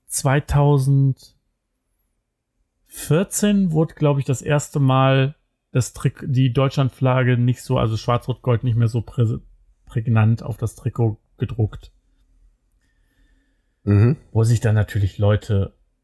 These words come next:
Speaker 1: äh, gewisse Leute, also nicht die Mehrheit, sondern, ähm, gewisse Leute halt aufgeregt
Speaker 2: Ja, ja.
Speaker 1: haben, hey, äh,
Speaker 2: Mhm.
Speaker 1: ich find's albern.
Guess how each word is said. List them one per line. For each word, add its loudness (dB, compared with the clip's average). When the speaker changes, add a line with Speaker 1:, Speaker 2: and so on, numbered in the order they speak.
Speaker 1:
äh, 4
gewisse 2
Leute, 4
also 2
nicht 2
die 4
Mehrheit, 4
sondern, 0
ähm, 0
gewisse 0
Leute 4
halt 2
aufgeregt 0
Speaker 2:
Ja, 4
ja. 6
Speaker 1:
haben, 4
hey, 4
äh, -2
Speaker 2:
Mhm. 2
Speaker 1:
ich 2
find's 0
albern. -6